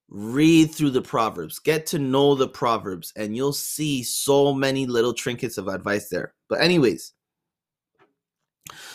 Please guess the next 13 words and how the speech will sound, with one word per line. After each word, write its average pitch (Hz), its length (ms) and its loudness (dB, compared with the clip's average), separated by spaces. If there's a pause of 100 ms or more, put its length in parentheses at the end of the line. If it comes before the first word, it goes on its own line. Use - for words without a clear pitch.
so 160 540 6 (1200)
Mary 214 420 4
tells 208 360 4
the 180 80 -4
servants 139 600 0
to 135 80 -2
do 135 200 0
whatever 190 420 2
Jesus 160 420 -2
tells 143 360 0
them 135 180 -2
to 127 160 -8
do, 104 420 -4